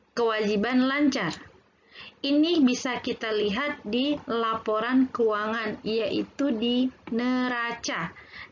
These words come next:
Jadi, di neraca itu akan menampakkan jumlah dari nilai aktiva lancarnya, kewajiban lancarnya.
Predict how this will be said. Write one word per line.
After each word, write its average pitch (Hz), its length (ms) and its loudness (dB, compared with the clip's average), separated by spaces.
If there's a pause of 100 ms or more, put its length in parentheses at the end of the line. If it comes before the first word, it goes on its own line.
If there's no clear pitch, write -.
Jadi, 220 400 0
di 247 160 0
neraca 208 400 -4
itu 196 240 -2
akan 233 640 -2
menampakkan 220 880 -4 (480)
jumlah 320 480 0
dari 247 320 0
nilai 220 320 0
aktiva 202 480 -4
lancarnya, 214 880 -4
kewajiban 220 720 0
lancarnya. 190 720 -2